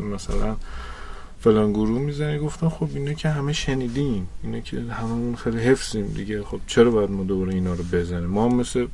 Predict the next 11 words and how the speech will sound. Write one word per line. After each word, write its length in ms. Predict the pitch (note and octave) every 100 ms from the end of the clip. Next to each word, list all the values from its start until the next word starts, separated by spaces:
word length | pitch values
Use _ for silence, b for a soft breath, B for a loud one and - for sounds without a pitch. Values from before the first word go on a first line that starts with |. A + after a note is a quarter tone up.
| -
اینا 440 | A#2+ A2+ A2 A#2 A#2+ - -
سه 160 | -
چهار 200 | A2 A#2
تا 180 | - A#2+
آهنگ 220 | G#2+ A2+
همیشه 380 | A2+ G#2 - A2 -
می‌زنیم 400 | A2+ G2 F#2 F2+
کاور 420 | - F#2+ F2+ G2+
از 120 | F#2+ -
گروه‌های 300 | F#2+ F#2+ F2+
مختلف. 420 | F#2+ G2 - -